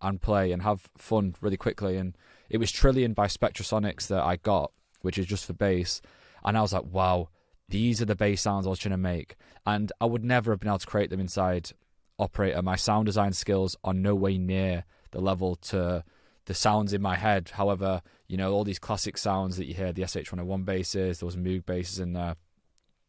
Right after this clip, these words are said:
And then I was like, "Right, now I can have some fun." And then the amount of tracks I was making, um, increased because I could get a good bass sound quicker. I was then having more fun. It was very much a compounding effect that once I started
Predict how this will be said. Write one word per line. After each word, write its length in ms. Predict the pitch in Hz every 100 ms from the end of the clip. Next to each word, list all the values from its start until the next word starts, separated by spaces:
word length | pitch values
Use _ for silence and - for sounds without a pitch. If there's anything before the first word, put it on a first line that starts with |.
| -
And 100 | 104
then 80 | 104
I 60 |
was 120 | 101 95
like, 180 | 92 87
"Right, 300 | 92 90 - - -
now 160 | 104 117
I 20 |
can 120 | 120
have 100 | 110
some 140 | 101 92
fun." 360 | - 101 90 - - -
And 140 | - 107
then 120 | 101
the 80 | 98
amount 220 | 107 113
of 60 | -
tracks 280 | 120 -
I 40 | 110
was 80 | 101
making, 500 | 104 95 104 104 95 _ _ _ _ _
um, 220 | 92 92
increased 580 | - 95 - 107 110 -
because 360 | 95 - 95 -
I 80 | -
could 160 | 90
get 180 | - 101 _ _ -
a 60 |
good 220 | 107 101 -
bass 240 | 101 92
sound 240 | 104 98
quicker. 420 | - 98 107 98 90 - - -
I 80 | 95
was 100 | 98
then 100 | 107
having 220 | 101 95
more 180 | 95 90
fun. 420 | - 117 117 113 _ -
It 60 | 101
was 140 | 95
very 200 | 110 110
much 160 | 110 -
a 60 |
compounding 520 | - 107 101 104 98 92
effect 440 | - 92 - -
that 220 | 90 85 - _ -
once 240 | 113 113
I 80 | 107
started 440 | - 113 92 95